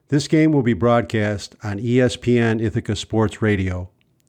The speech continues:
by one of our Cover Four podcast football analysts. First round draft pick,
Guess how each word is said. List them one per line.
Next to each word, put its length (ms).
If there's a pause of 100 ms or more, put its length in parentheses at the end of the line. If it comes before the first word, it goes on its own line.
(220)
by 120
one 240
of 100
our 140
Cover 320
Four 320
podcast 680 (340)
football 520
analysts. 600 (960)
First 340
round 260
draft 360
pick, 220